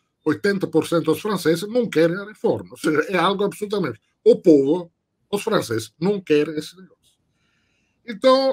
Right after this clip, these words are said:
o que foi feito? Uma, houve algumas moções, eh, duas ou três diferentes moções de censura,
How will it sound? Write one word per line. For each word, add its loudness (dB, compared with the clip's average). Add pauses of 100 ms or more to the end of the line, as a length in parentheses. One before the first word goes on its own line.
o 4
que -4
foi 2
feito? -4
Uma, -2
houve 4
algumas -4
moções, -4
eh, -6 (160)
duas 0
ou 0
três -2
diferentes -2
moções -6
de -10
censura, -4